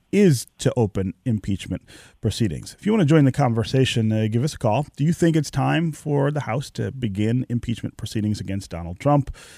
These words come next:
Have your views changed on this issue over time? Think about when the Mueller report came out. Uh, a lot of people had one position. Now they're kind of thinking a little differently. Uh, and if you're one of those people who's changed your mind, talk about what caused you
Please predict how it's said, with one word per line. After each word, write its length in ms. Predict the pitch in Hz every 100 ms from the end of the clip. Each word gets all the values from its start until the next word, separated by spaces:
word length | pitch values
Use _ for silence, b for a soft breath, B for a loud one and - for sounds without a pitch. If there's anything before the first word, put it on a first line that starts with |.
| B B
Have 160 | 127 110
your 300 | 127 165 240
views 540 | 285 143 87 52 -
changed 500 | - 127 90 71 - -
on 180 | 117 98
this 220 | 95 -
issue 300 | 107 - 90 -
over 240 | 98 87
time? 500 | - - 90 73 80 101
Think 180 | 104 107
about 280 | 104 95 107
when 100 | 101
the 80 |
Mueller 280 | 101 107 107
report 420 | 98 90 117 101 - _
came 280 | - 107 101
out. 340 | - 127 127 - B B B -
Uh, 60 |
a 140 | 107 104
lot 180 | 101
of 60 | 107
people 240 | 117 107
had 180 | - 110
one 240 | 95 127 214
position. 560 | 101 104 - 180 185
Now 380 | 135 113 143 202
they're 240 | 190 196 196
kind 240 | - 196
of 80 | 185
thinking 320 | 202 196 202
a 60 | 190
little 360 | 170 165 180
differently. 720 | - 147 170 180 - 104 85 - B B B
Uh, 140 | - -
and 100 | 135
if 100 | 117
you're 100 | 151
one 140 | 165 202
of 20 |
those 120 | 135
people 260 | 139 117 113
who's 160 | 113
changed 460 | - 123 117 113 -
your 100 | 110
mind, 580 | 110 139 127 120 123 117 B B -
talk 280 | - 208
about 320 | 214 180 175 -
what 360 | 139 156 -
caused 560 | - - 196 247 165
you 100 | -